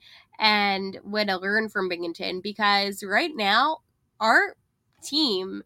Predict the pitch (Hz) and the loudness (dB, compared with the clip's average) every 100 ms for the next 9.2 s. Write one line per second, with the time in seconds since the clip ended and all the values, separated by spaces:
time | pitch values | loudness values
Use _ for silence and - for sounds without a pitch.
0 | _ 190 285 403 - 247 277 226 196 196 | _ 2 2 4 6 8 8 4 -2 -6
1 | 202 196 180 180 185 180 156 156 - 202 | -6 -6 -6 -4 -4 -4 -8 -10 -10 -6
2 | 208 185 180 170 190 180 180 165 175 - | -6 -6 -10 -4 -2 -2 -4 -6 -8 -14
3 | - _ 254 269 277 285 285 247 196 196 | -20 _ -4 0 4 6 6 2 -2 -4
4 | - 180 175 - - 226 170 165 _ _ | -10 -10 -8 -12 -8 -6 -6 -8 _ _
5 | _ - 254 247 - - - 269 302 349 | _ -4 0 0 -4 -18 2 4 4 2
6 | 233 226 240 - 185 175 175 175 185 - | 0 -2 -6 2 2 4 0 -2 -6 -10
7 | _ 208 202 170 170 185 196 196 175 180 | _ -6 -6 -6 -6 -4 -2 -2 -2 -4
8 | 175 165 170 180 190 196 - 208 175 170 | -2 0 0 0 0 -2 -2 -4 -2 -2
9 | 175 262 | -4 -8